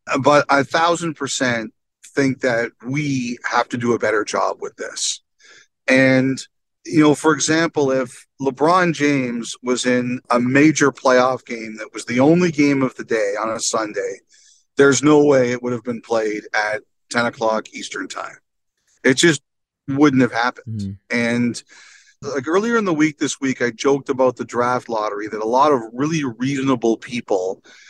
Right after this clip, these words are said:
Speaker 1: in the N H L were like, "This is fixed. This is rigged."
Speaker 2: Yeah.
Speaker 1: And I was, like, laughing at them. I was like, you know, like, "Come on." But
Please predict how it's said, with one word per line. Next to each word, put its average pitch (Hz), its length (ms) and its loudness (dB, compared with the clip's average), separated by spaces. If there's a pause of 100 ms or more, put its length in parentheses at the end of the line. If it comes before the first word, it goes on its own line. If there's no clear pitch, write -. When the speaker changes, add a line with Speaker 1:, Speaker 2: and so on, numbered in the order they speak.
(200)
Speaker 1:
in 127 120 4
the 123 180 6
N 131 100 6
H 131 260 2
L 117 320 4
were 113 160 0
like, 110 220 -2
"This 147 300 2
is 135 120 -2
fixed. 123 440 0
This 135 240 0
is 123 140 -8
rigged." 113 560 -4
Speaker 2:
Yeah. 87 360 -6
Speaker 1:
And 151 100 2
I 160 100 2
was, 170 180 0
like, 160 140 -2
laughing 170 440 -2
at 107 120 -10
them. 92 200 -14
I 101 100 -8
was 113 160 -10
like, 120 260 -6
you 139 60 -4
know, 135 240 4
like, 127 260 0 (360)
"Come 120 120 -4
on." 92 240 -10 (720)
But 143 400 2